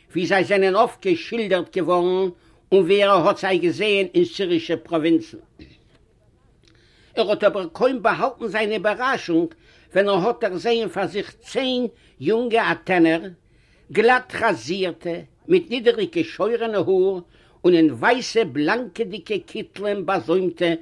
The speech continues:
מיט פארביקן זייד. ביי אייז די שליחים האבן אים באגריסט מיט דעם אטענער קלינגעליקן פאתאס, האט זיך אים געדאכט, אז ער האט פארהערט, ווען אים איז געמאלדן געווארן וועגן שליחים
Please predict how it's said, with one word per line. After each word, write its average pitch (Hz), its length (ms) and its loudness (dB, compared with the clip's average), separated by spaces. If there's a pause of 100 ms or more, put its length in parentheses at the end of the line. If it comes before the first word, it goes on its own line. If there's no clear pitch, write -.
(280)
מיט 160 180 0
פארביקן 151 640 -4
זייד. 120 480 -6 (1400)
ביי 208 100 0
אייז 226 280 -2
די - 100 -6
שליחים 214 560 -2
האבן 202 200 2
אים 190 180 0
באגריסט 170 840 -2 (220)
מיט 175 180 0
דעם 165 140 4
אטענער 185 640 0
קלינגעליקן 185 840 0
פאתאס, 160 640 -4 (520)
האט 220 140 -2
זיך 220 160 -6
אים 226 100 0
געדאכט, 220 500 0
אז 220 180 -2
ער 202 180 -4
האט - 120 -12
פארהערט, 247 640 -6 (760)
ווען 214 140 4
אים 233 120 4
איז 190 160 0
געמאלדן 208 460 0
געווארן 185 400 2
וועגן 175 320 4
שליחים 170 720 0